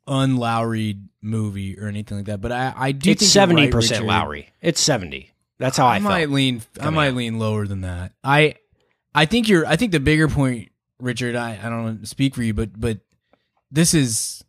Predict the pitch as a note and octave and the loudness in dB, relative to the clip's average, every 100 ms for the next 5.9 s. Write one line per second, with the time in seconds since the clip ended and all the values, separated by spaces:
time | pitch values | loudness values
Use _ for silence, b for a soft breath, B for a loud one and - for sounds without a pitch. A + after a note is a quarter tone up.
0 | _ _ _ _ _ _ _ _ _ C#3+ | _ _ _ _ _ _ _ _ _ 2
1 | E3+ G#3+ G3 F3+ F3 E3 D#3 C#3+ C#3 B2+ | 6 8 6 6 4 6 6 6 6 4
2 | C#3 B2 B2+ B2+ A2+ A2+ A#2 A2 G2+ _ | 4 6 6 2 0 0 2 2 0 _
3 | _ A2 A#2 G#2+ A2 G#2+ A2 G#2+ - G#2 | _ -4 -2 0 4 4 6 4 2 0
4 | G2+ G#2 G2+ F#2 F#2 A2 - G2 F#2+ C#3 | 0 0 0 0 -2 -2 -2 -6 -2 0
5 | C3+ A2+ G#2+ G2+ G2+ G2 F#2+ F#2 - | 2 2 0 0 -2 -2 -2 -6 -10